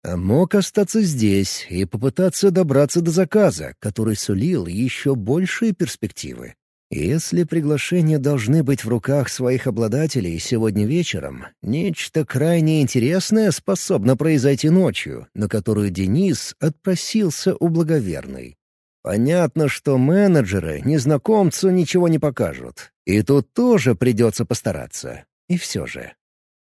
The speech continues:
Победил в итоге тот вариант, который не требовал вождения в набухающем пробками городе. Гарик выдержал паузу, позволяя Лисову уехать,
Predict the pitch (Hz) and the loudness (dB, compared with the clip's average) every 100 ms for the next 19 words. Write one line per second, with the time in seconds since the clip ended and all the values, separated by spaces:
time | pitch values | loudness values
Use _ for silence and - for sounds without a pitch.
0 | _ _ 98 95 120 117 214 156 113 98 | _ _ -2 0 0 2 4 4 4 2
1 | 107 92 110 - 240 196 107 90 76 73 | 0 2 0 2 0 2 0 0 -2 -4
2 | 73 - 190 190 202 190 175 147 180 147 | -10 -4 -2 2 4 4 4 4 2 4
3 | 160 143 120 113 110 170 214 113 80 76 | 4 4 2 0 0 2 4 2 -2 -2
4 | 117 127 139 165 196 190 - 208 170 175 | 0 2 2 2 2 2 2 2 4 2
5 | 156 - 165 143 95 64 62 65 64 _ | 2 2 2 2 -2 -6 -10 -12 -14 _
6 | _ _ _ _ - 92 156 185 185 151 | _ _ _ _ -4 2 4 4 4 2
7 | 185 190 175 156 175 131 98 71 65 73 | 2 4 2 2 0 0 -4 -4 -8 -10
8 | 82 - 175 170 180 127 104 107 127 - | -12 -4 -2 2 2 2 2 4 2 2
9 | 196 185 196 95 71 69 - | 0 2 0 -2 -6 -12 -14